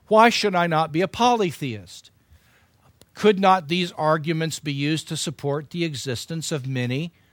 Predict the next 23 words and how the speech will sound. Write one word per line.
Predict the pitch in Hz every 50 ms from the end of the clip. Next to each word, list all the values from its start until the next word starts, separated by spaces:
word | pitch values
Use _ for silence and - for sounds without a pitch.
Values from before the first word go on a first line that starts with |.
| _ _ -
many | 208 254 269 240 214 175
gods?" | 135 127 117 107 101 85 73 - - - - - _ _ _ _ _ _ _ _ _ _ _ _ _ _ _ -
I | 185 226 262
believe | 220 190 233 226 226 226 208 165
the | 170 170 175
answer | 196 233 247 233 - 214 196
to | 185 165
that | 151 165 151 143 131
is | 127 120 101 135
no. | 147 196 240 254 208 147 131 143 175 - _ _ -
I | 160 196 226
believe | 208 220 208 190 185 185 190 190 151
that | 143 165 147 - -
these | 170 170 170 170 175 180 170 - - _ -
arguments | 180 196 233 247 214 175 151 131 120 120 120 135 139 - - 139 - _
support | - - - - 165 - - 190 196 208 220 214 208 _ _ _ _ _ _ _ _ _ _ _ _ _ _ _ _ _ _ _ _ _ _ _ _ _ _
the | - 170
premise | - - - 196 233 233 208 165 156 143 -
that | - 175 156 -
there | - 170 170 170
is | 170 180 190 196 202 196 190 - -
one | 101 95 110 120 135 147 151 160 165 175 190 214 233 240 240 _ _ _ _ _ _ _ _ _ _ _ _ _ _ -
and | - 165 165 165 170